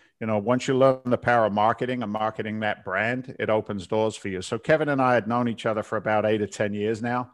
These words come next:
Uh, we'd interacted a couple of times. We've speaked at similar events together. And, um, I knew that Kevin was in the Tampa market,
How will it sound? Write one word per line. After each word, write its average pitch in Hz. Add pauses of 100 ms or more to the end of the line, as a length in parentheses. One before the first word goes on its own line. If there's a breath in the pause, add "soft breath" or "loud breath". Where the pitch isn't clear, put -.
(380 soft breath)
Uh, 104
we'd 107
interacted 117
a 113
couple 117
of 104
times. 113
We've 98
speaked -
at -
similar 107
events 101
together. 101 (420 soft breath)
And, 113
um, 113
I 117
knew 135
that 139
Kevin 123
was 113
in 113
the 104
Tampa 110
market, 107